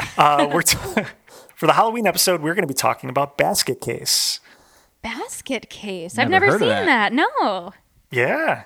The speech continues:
Speaker 1: yeah.
Speaker 2: Oh, I'm
Speaker 1: Well,
Speaker 2: excited.
Speaker 3: hmm.
Speaker 1: Should be good.
Speaker 2: I'll have to watch it.
Speaker 1: Well, that's the lineup. Yeah,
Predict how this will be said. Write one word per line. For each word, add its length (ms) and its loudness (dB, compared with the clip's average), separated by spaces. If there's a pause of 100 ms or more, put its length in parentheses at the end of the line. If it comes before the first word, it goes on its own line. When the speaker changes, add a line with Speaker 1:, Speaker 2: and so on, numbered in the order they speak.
(160)
Speaker 1:
yeah. 340 -4 (140)
Speaker 2:
Oh, 140 -8
I'm 100 -6
Speaker 1:
Well, 180 0
Speaker 2:
excited. 420 -4
Speaker 3:
hmm. 100 -6 (960)
Speaker 1:
Should 160 -12
be 60 -2
good. 280 -2 (480)
Speaker 2:
I'll 140 -10
have 160 -6
to 80 -6
watch 240 -4
it. 160 -6 (380)
Speaker 1:
Well, 300 0 (240)
that's 200 4
the 100 4
lineup. 380 0
Yeah, 320 2